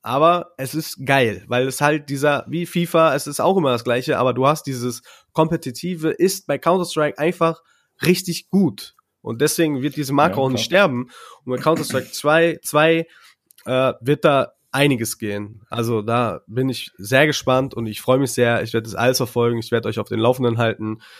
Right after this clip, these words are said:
Speaker 1: Sobald das am Start ist, werde ich da das streamen. Wir werden darüber nochmal berichten. Und, äh, das ist, das ist ein Spiel, was es wert hat, äh, wa-, was, wo es auch einen, einen Sinn hat und auch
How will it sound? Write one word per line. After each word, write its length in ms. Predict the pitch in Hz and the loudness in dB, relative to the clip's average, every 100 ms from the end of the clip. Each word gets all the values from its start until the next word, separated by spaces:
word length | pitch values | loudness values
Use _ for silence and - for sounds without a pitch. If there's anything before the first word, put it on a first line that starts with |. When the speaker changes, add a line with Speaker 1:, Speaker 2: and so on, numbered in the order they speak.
| _ - | _ -10
Speaker 1:
Sobald 420 | 110 110 123 127 | -8 0 2 2
das 100 | 123 | 0
am 100 | 110 | 0
Start 320 | - 113 123 | 2 2 4
ist, 120 | 113 117 | 0 0
werde 160 | 113 | 0
ich 100 | 110 | 0
da 320 | 113 110 107 - | -2 0 0 -4
das 220 | 117 113 - | -4 -4 -4
streamen. 640 | - 131 135 123 120 110 | -2 0 2 0 -2 -4
Wir 100 | 117 | 0
werden 180 | 113 120 | 2 2
darüber 240 | 117 120 | 2 4
nochmal 260 | 120 123 117 | 4 4 2
berichten. 580 | 113 120 - 110 107 107 _ - _ - | 0 -4 -4 -8 -8 -8 _ -20 _ -8
Und, 320 | 117 113 113 | -4 -4 -2
äh, 340 | 117 113 110 104 - - - - _ _ _ _ - | -2 0 -2 -4 -12 -20 -20 -20 _ _ _ _ -2
das 180 | 131 - | 0 0
ist, 280 | 147 - - | -2 -4 0
das 400 | 147 - - - | 0 2 -4 -6
ist 220 | 120 165 180 | 0 2 4
ein 140 | 170 | 4
Spiel, 320 | - 202 208 | 2 4 4
was 140 | 180 160 | 6 4
es 220 | 151 117 | 0 2
wert 300 | 139 151 - | 4 4 2
hat, 480 | 135 113 - - - - - | -2 -2 -4 -12 -12 -20 -12
äh, 120 | 110 | -8
wa-, 160 | 113 - | -6 -4
was, 300 | 123 135 113 | 0 0 -2
wo 240 | 113 123 135 | -6 -2 -2
es 140 | - | 0
auch 160 | 123 117 | -2 -4
einen, 540 | 113 - 117 120 113 | -8 -8 -6 -4 -6
einen 160 | - 123 | -6 -4
Sinn 320 | 113 196 160 | 4 4 4
hat 400 | 120 107 - - | 2 0 -6 -14
und 220 | 104 117 - | -10 -8 -4
auch 280 | 117 110 | -4 -4